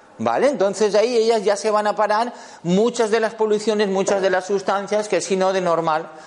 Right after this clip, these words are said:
nosotros las estaríamos alimentando. Pero así todo, boca saliva, boca encías, boca lengua, boca amígdalas. O sea, para que veáis, la relación es diferente. Siempre hay en los grupos, pero estos grupos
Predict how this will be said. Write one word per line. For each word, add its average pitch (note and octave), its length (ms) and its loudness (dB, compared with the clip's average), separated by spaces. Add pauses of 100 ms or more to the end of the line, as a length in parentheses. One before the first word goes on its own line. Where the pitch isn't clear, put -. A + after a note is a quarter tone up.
(160)
nosotros E3 480 0
las C3 240 -2
estaríamos B2+ 640 -4
alimentando. C#3 720 -2 (400)
Pero C#3 160 2
así G#3+ 280 -2
todo, A#3+ 500 0 (320)
boca F#3 300 0
saliva, G3 800 -2
boca E3 320 0
encías, F3+ 520 0 (460)
boca E3+ 340 0
lengua, F3 640 0
boca E3+ 300 0
amígdalas. C3 720 -8 (180)
O C#3 100 -2
sea, C3 220 0
para B2+ 220 0
que C3+ 100 0
veáis, F3 380 0
la D3+ 240 0
relación E3+ 560 -2 (340)
es D3+ 160 0
diferente. F#3+ 760 0 (200)
Siempre G3+ 420 0
hay B3+ 300 0 (760)
en D3 140 -2
los D#3 160 0
grupos, C4 480 0
pero F#3 240 2
estos G3+ 260 -2
grupos A#3+ 520 -2